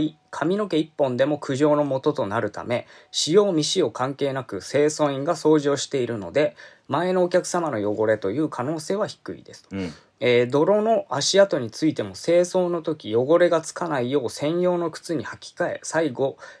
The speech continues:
Speaker 1: えー、点検員がくまなくチェックをした上で部屋を売るので、
Speaker 2: うん。
Speaker 1: こちらもいつ、えー、ついたものなのか不明のままです。
Speaker 2: うん。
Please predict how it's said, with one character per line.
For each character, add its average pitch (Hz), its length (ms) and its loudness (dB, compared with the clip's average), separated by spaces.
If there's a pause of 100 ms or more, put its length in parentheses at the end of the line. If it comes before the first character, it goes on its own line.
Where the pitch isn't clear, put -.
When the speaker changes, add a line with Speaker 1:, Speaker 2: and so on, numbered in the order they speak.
Speaker 1:
え 107 120 -2
ー、 - 20 -2
点 175 300 0
検 175 240 0
員 156 60 2
が 151 120 0
く - 140 -4
ま 185 140 -2
な 180 120 -2
く 123 140 -6
チ - 100 -4
ェ 123 60 2
ッ - 40 -20
ク 113 140 0
を 110 40 0
し - 80 -6
た 117 120 2
上 147 160 4
で 165 240 0
部 127 80 0
屋 147 180 6
を 101 140 2
売 110 60 -2
る 117 100 -2
の 95 140 -8
で、 - 240 0 (100)
Speaker 2:
う - 20 -8
ん。 85 200 -8 (420)
Speaker 1:
こ 131 100 -4
ち - 160 0
ら 147 120 6
も 202 260 -2
い 143 100 -4
つ、 - 340 -4 (220)
え 107 280 -4
ー、 - 40 -20
つ - 120 -4
い 117 120 -4
た 110 100 4
も 113 140 0
の 117 120 -2
な 110 60 -4
の 110 100 -8
か 160 140 2
不 147 140 -2
明 127 200 -2
の 120 100 -8
ま 104 140 -6
ま 98 100 -6
で - 120 -16
す。 - 260 -18
Speaker 2:
う 95 60 -12
ん。 80 160 -12